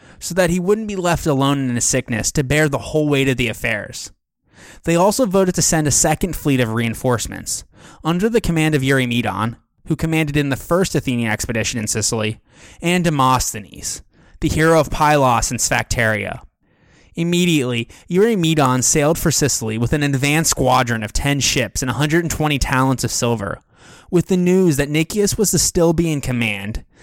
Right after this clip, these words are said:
that Menander and Euthydemus were elevated, and that Demosthenes would arrive in the spring with a much larger force. Then,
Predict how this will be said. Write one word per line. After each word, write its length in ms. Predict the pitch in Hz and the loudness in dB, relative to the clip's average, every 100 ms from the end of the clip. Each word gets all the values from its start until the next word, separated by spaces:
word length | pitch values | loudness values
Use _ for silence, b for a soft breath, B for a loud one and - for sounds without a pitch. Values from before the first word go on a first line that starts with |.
| B B | B B
that 120 | 170 | -2
Menander 540 | 170 160 151 156 165 151 | 0 0 2 2 2 2
and 100 | 143 | 2
Euthydemus 640 | 135 139 123 120 107 107 | 0 -2 0 0 0 -4
were 160 | 147 147 | 0 0
elevated, 720 | 151 156 131 117 104 110 - B B B | 2 2 2 0 -2 -6 -8 B B B
and 140 | 160 175 | -2 0
that 120 | 165 | 2
Demosthenes 760 | 156 151 156 156 160 131 117 120 | 2 4 4 2 0 -4 -2 0
would 140 | 160 | 2
arrive 440 | 170 143 143 151 | 4 4 4 2
in 60 | 151 | 0
the 80 | 135 | 0
spring 500 | - - 131 113 113 | 0 0 -2 -2 -2
with 160 | 127 | -2
a 60 | 147 | -2
much 340 | 147 139 - | 0 0 0
larger 320 | 135 131 120 113 | 0 0 0 -4
force. 640 | - 117 95 - - - _ _ _ b b b b - | -2 -4 -2 -4 -4 -6 _ _ _ b b b b -2
Then, 340 | 151 127 113 | 2 2 0